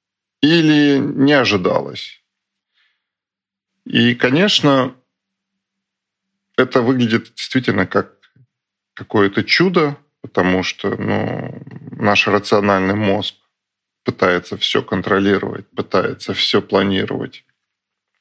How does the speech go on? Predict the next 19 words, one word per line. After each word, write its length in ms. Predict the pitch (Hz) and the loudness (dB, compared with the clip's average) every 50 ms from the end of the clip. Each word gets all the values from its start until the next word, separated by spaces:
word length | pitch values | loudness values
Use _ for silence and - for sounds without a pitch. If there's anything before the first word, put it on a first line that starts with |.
| _ _ _ _ _ _ _ | _ _ _ _ _ _ _
и 80 | 127 120 | -2 0
предугадывать, 880 | - 104 104 87 113 104 110 147 175 190 165 151 131 123 120 120 - - _ | 2 0 0 2 0 0 2 2 0 2 2 0 0 0 0 -4 -8 -8 _
и 60 | - 117 | -2 -2
вдруг 400 | 107 110 139 156 175 175 - - | 0 2 0 0 0 -2 -4 -8
что-то 420 | - - - 113 110 - - 95 | -6 -2 -2 -2 -2 -2 -4 -6
идёт, 400 | 90 - 101 104 101 - - - _ _ _ _ _ _ _ _ _ _ _ _ _ _ _ _ _ _ _ _ _ _ _ _ _ _ - | -2 0 0 0 0 -2 -6 -14 _ _ _ _ _ _ _ _ _ _ _ _ _ _ _ _ _ _ _ _ _ _ _ _ _ _ -2
ну, 100 | 135 131 | 2 2
не 140 | 117 113 107 | 2 2 0
так, 400 | - - 110 104 101 - - - | 0 0 0 0 0 -2 -4 -2
как 460 | - 101 95 - - - - - _ _ _ _ _ _ _ _ _ _ _ _ _ _ _ _ _ _ _ | 0 0 0 -2 -6 -14 -20 -20 _ _ _ _ _ _ _ _ _ _ _ _ _ _ _ _ _ _ _
надо. 440 | 110 101 101 95 82 78 - - - _ _ _ _ _ _ _ _ _ _ _ _ _ _ _ _ _ _ _ _ _ _ _ _ | -2 0 0 0 -2 -4 -6 -8 -12 _ _ _ _ _ _ _ _ _ _ _ _ _ _ _ _ _ _ _ _ _ _ _ _
Причём 380 | - - - - 135 135 135 131 | -8 -4 -2 0 0 0 0 0
это 380 | - 123 113 - 120 113 120 120 - _ _ - | -2 -2 0 0 0 -2 -2 -4 -10 _ _ -2
не 120 | 120 117 | -2 0
так, 240 | 117 - 127 127 - | 2 0 -2 -2 -2
как 240 | - 127 117 - - | -2 -4 -4 -2 0
надо, 320 | 135 147 170 175 143 127 | 0 0 2 2 0 0
бывает 720 | 107 101 98 95 101 107 113 110 107 101 - - - _ _ _ _ _ _ _ _ _ | 0 0 2 2 4 4 4 2 2 0 -2 -8 -16 _ _ _ _ _ _ _ _ _
действительно 760 | - - - - 175 175 - 120 110 107 101 98 95 98 | -12 -10 -4 -2 -2 0 0 0 2 2 2 2 2 0